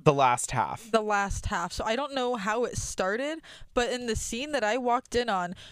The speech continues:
Speaker 2: Fred and Velma were sitting in a library, and she's got a whole bunch of books out in front of her, and then she's trying to have a conversation with him, right?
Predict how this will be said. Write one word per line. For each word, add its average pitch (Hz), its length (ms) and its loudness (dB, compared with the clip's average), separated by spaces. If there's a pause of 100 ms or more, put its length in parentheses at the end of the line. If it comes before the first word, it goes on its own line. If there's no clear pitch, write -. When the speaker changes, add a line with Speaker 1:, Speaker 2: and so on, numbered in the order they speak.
(120)
Speaker 2:
Fred 262 560 0
and 226 360 0
Velma 208 580 2
were 185 140 -2
sitting 311 300 0
in 330 60 -2
a 294 80 0
library, 180 720 -2 (440)
and 190 420 -2
she's 269 180 -2
got 247 160 4
a 220 60 0
whole 277 120 0
bunch 302 220 -2
of 226 160 -4
books - 260 -2
out 196 140 0
in 185 80 -6
front 185 220 0
of 175 100 -4
her, 165 240 -4 (320)
and 220 200 -2
then 196 380 0 (480)
she's 294 240 -4
trying 359 160 -2
to 330 60 0
have 285 160 0
a 254 40 -2
conversation 247 760 -4
with 180 160 -4
him, 165 300 -6 (120)
right? 233 340 -2